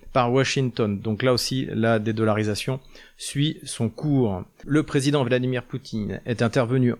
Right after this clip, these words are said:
en ligne pour le G un avec les, donc les autres, euh, membres du,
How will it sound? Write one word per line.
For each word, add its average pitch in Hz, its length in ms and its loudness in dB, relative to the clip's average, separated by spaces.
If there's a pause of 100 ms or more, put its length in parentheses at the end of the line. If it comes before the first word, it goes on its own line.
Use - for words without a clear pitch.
(140)
en 160 140 4
ligne 156 340 2
pour 135 360 0
le 127 120 4
G 110 140 0
un 107 180 0
avec 107 320 -4
les, 104 180 -4 (360)
donc 107 160 -6
les 107 180 -2
autres, 127 300 -4
euh, 107 340 -4
membres 113 400 0
du, 101 240 -6